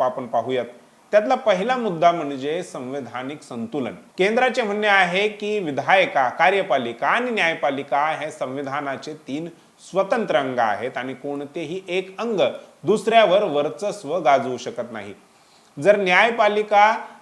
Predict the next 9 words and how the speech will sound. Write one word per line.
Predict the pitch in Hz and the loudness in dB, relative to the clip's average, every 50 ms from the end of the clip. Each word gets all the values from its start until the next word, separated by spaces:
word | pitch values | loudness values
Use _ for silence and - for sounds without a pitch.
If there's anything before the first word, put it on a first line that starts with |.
| _ - | _ -8
राष्ट्रपतींना | 120 123 131 160 190 220 214 - 254 262 233 202 185 - 196 185 180 175 170 180 190 | -6 0 4 4 4 4 4 2 -2 -2 -2 -2 -2 -2 -2 -2 -2 0 0 0 0
वेळ | 175 165 170 180 | 2 2 0 0
मर्यादा | 175 165 165 156 156 156 156 151 170 160 | 0 -2 -2 -2 0 0 0 2 0 0
घालत | 135 123 135 170 226 262 254 226 | -2 0 0 2 2 2 2 2
असेल, | 196 160 - - 139 147 170 185 208 196 180 175 | 0 -2 -2 -2 -2 -2 -2 -2 -4 -6 -6 -4
तर | 165 160 151 | -4 -4 -4
हे | 139 127 139 151 165 170 | -4 -4 -4 -4 -4 -4
संवैधानिक | - - 156 139 135 139 143 147 147 131 117 - 127 139 151 165 190 202 196 190 | -6 -8 -10 -10 -8 -8 -6 -6 -6 -8 -10 -10 -8 -8 -8 -8 -10 -10 -10 -12
संतुलन | - - 156 135 131 131 131 - 180 165 151 160 180 | -12 -12 -12 -12 -12 -10 -8 -8 -6 -4 -4 -4 -6